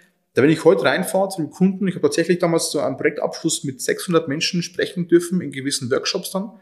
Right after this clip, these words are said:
habe alles selbst gemacht, weil mir das wichtig war in dem Moment. Und in die Firma gehe ich rein und ich darf behaupten, dass achtzig Prozent mich grüßen, weil sie mich wirklich grüßen wollen. Und nicht, weil ich jetzt da, "Oh, jetzt kommt der Herr Schmidt" und sowieso, sondern weil die sagen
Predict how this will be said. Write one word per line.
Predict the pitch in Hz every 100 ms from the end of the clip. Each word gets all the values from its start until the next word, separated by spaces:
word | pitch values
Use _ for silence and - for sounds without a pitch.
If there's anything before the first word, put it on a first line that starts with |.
| _ - _
habe | 131
alles | - 143
selbst | - 147 -
gemacht, | 180 180
weil | 147
mir | 131
das | 117
wichtig | 156 - 170
war | 175
in | 180
dem | 170
Moment. | 180 185 254 - - - _ -
Und | 135
in |
die | 131
Firma | 131 - 170 185 196 214 185
gehe | 131
ich | 120 117
rein | 113 147 185
und | 151
ich | 131
darf | 143 135
behaupten, | 117 123 160 -
dass | 175 139 -
achtzig | 143 - -
Prozent | 147 - 143 -
mich | 123 -
grüßen, | - 151 175 190 185 190 - - _ _ -
weil | 123
sie | 135
mich | 151 151
wirklich | 165 -
grüßen | 147 139 127
wollen. | 107 87 - - - -
Und | 127 131
nicht, | 160 165
weil | 147
ich | 147
jetzt | 151 143 139
da, | -
"Oh, | 135
jetzt | 135
kommt | - 139
der | 120
Herr | 113
Schmidt" | - 160 165
und | 120
sowieso, | 113 160 160
sondern | 147 147 123
weil | 139
die | 175
sagen | 165 156 165